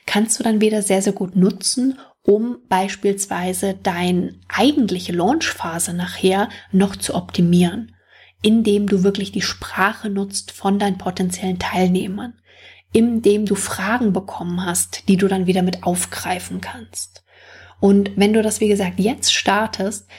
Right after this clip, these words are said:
dann kannst du das so locker und entspannt dann über die nächsten Wochen und Monate machen. Und das Schöne ist eben auch, dass du dann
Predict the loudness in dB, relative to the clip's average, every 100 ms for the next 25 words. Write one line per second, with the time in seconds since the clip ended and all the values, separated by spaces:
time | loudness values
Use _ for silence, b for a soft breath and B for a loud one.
0 | B -6 -2 -2 0 0 -2 -4 2 2
1 | 2 2 2 2 -4 -6 -4 -6 -6 -4
2 | -4 -4 -6 -4 -4 -2 0 2 2 2
3 | 0 0 0 -2 -2 0 4 4 2 0
4 | 0 0 -2 -2 -2 B B B B B
5 | 0 2 2 2 2 2 -4 -2 -2 -2
6 | -2 0 0 0 -6 -4 -4 -2 0 2
7 | 2